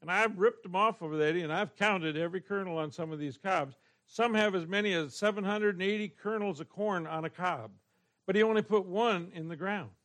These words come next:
We got seven hundred eighty back on the one cob, and then the other one might have another seven hundred. You think about that a minute. He sowed one kernel, and he reaped over almost fifteen hundred.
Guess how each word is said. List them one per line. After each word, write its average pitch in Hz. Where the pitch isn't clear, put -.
We 156
got 185
seven 226
hundred 208
eighty 214
back 190
on 165
the 151
one 247
cob, 151
and 160
then 170
the 180
other 247
one 175
might 170
have 165
another 175
seven 160
hundred. 156
You 127
think 254
about 208
that 175
a 170
minute. 147
He 208
sowed 220
one 214
kernel, 202
and 180
he 185
reaped 214
over 170
almost 208
fifteen 214
hundred. 208